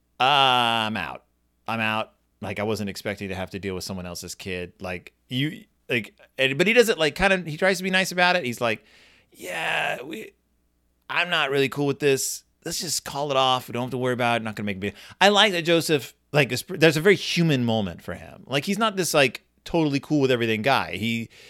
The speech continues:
he was just like, "This wasn't what I signed up for." And then the angel comes to him in a dream, is like, "Just stick with it. You'll be fine." And he, and he does, and he is. Um, so he's a pretty, like, pretty important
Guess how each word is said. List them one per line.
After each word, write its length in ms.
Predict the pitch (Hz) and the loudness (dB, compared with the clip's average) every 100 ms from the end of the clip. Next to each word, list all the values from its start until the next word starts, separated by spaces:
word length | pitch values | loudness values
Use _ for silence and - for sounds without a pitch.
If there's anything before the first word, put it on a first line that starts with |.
| - - _ | -20 -20 _
he 160 | - 151 | 0 2
was 100 | 143 | 2
just 140 | 135 | 0
like, 140 | 151 147 | 0 -2
"This 160 | 190 | -4
wasn't 280 | 190 190 190 | -4 -4 -4
what 100 | 185 | -4
I 80 | 160 | -4
signed 300 | - 170 170 | -2 -2 0
up 160 | 165 - | -2 -4
for." 360 | 185 170 156 - | -6 -6 -8 -4
And 320 | 151 147 143 | 2 2 2
then 120 | 147 | 0
the 120 | 139 143 | 2 2
angel 300 | 151 123 113 | 2 0 -2
comes 240 | 113 104 | -4 -6
to 60 | 107 | -6
him 80 | |
in 80 | 101 | -4
a 40 | 98 | -4
dream, 300 | 110 107 101 | -4 -4 -6
is 120 | 101 | -6
like, 300 | 98 98 - | -4 -4 -6
"Just 160 | 107 | -10
stick 220 | - 139 120 | -4 -6 -4
with 180 | 117 | -6
it. 120 | 113 98 | -4 -6
You'll 100 | 98 | -8
be 80 | |
fine." 540 | 98 - 107 104 95 90 | -10 -10 -8 -6 -8 -6
And 160 | 117 135 | -2 -2
he, 40 | |
and 300 | 170 240 240 | 0 2 2
he 60 | 226 | 6
does, 280 | 151 85 | 6 6
and 120 | 117 143 | 0 2
he 160 | 135 | 2
is. 200 | 92 - _ - - - | 0 -6 _ -20 -18 -4
Um, 640 | 120 113 101 95 107 - - | 0 0 -2 -8 -12 -14 -6
so 100 | 294 | -2
he's 140 | 330 | 0
a 40 | |
pretty, 280 | 330 302 262 | 2 4 6
like, 340 | 220 156 - _ _ _ _ - | 8 6 2 _ _ _ _ 0
pretty 140 | 226 | 2
important 500 | 180 160 139 123 107 | 4 4 2 2 -8